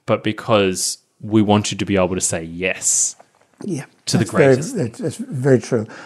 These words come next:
Speaker 2: I, I think the, uh, the line in the, in the, in the story of creation, the book of Genesis,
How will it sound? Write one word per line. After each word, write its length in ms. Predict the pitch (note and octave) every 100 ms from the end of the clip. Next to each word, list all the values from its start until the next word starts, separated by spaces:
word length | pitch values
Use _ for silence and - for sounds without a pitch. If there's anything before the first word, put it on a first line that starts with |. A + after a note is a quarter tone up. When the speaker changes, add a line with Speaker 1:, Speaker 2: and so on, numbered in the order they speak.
| -
Speaker 2:
I, 340 | - - - E3
I 60 | D#3
think 360 | - G3+ G3 -
the, 380 | C#3+ B2 A#2+ A#2
uh, 280 | A#2 A2+ D#3
the 200 | C#3+ B2+
line 380 | B2+ C3+ C#3+
in 140 | C#3+ A#2+
the, 120 | B2+ D#3+
in 100 | A#2
the, 200 | A#2 - C3
in 80 |
the 140 | A#2 A#2
story 400 | - - C#3 C3
of 140 | A2+
creation, 440 | - C3 A#2+ A2 A2
the 60 |
book 160 | G#2+ -
of 80 | G#2
Genesis, 580 | A#2 G#2+ A2+ - G#2+